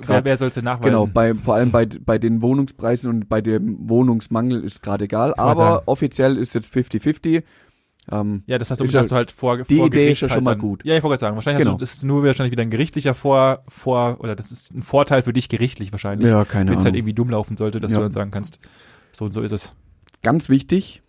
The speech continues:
Speaker 2: es gibt fünfzehn Euro mehr Kindergeld.
Speaker 1: Das sind auch so Regelungen für mich, wo ich nicht verstehe, also ganz ehrlich, finde ich gut. Ich finde, ich finde erstmal grundlegend, finde ich's gut, dass wir, dass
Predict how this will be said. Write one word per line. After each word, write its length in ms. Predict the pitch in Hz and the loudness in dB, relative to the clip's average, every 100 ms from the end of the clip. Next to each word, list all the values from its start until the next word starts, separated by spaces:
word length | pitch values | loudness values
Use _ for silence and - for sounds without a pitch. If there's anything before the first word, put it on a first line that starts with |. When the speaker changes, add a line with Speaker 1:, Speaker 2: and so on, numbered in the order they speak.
| _ - | _ -4
Speaker 2:
es 220 | 104 110 | -2 0
gibt 220 | - 135 - | 0 -2 0
fünfzehn 360 | 175 - 180 | -4 0 0
Euro 220 | 139 160 | 2 0
mehr 160 | 160 160 | 0 -2
Kindergeld. 540 | - 208 202 110 104 _ _ _ _ _ _ _ - - _ _ _ _ _ - | -2 -2 0 -2 -2 _ _ _ _ _ _ _ -20 -20 _ _ _ _ _ -2
Speaker 1:
Das 180 | 151 - | 0 0
sind 140 | 147 | 0
auch 100 | 156 | 0
so 100 | 127 | 2
Regelungen 440 | 131 139 120 117 113 | 2 2 2 0 -2
für 80 | |
mich, 220 | 123 110 127 | -4 -4 -2
wo 80 | |
ich 160 | 127 - | -2 0
nicht 560 | 135 170 - - - - | 2 2 2 -6 -16 -8
verstehe, 320 | 160 - 156 | -6 -2 2
also 160 | 147 139 | 2 2
ganz 200 | 160 - | 0 -2
ehrlich, 340 | 123 110 - - - _ | -4 -6 -8 -20 -20 _
finde 200 | - 196 | -2 0
ich 40 | - | 2
gut. 300 | 233 - - - | 2 0 -2 -4
Ich 100 | - | 0
finde, 140 | 170 | 0
ich 60 | 185 | 0
finde 200 | 165 147 | 0 0
erstmal 280 | 147 143 131 - | 2 0 0 0
grundlegend, 640 | 226 180 165 170 170 - _ | 0 4 2 2 -2 -6 _
finde 180 | - 131 | -6 -4
ich's 100 | 113 | -2
gut, 240 | 170 185 151 | 0 2 2
dass 180 | 131 | 0
wir, 200 | 131 131 | 2 2
dass 320 | 131 117 - | 2 -4 -6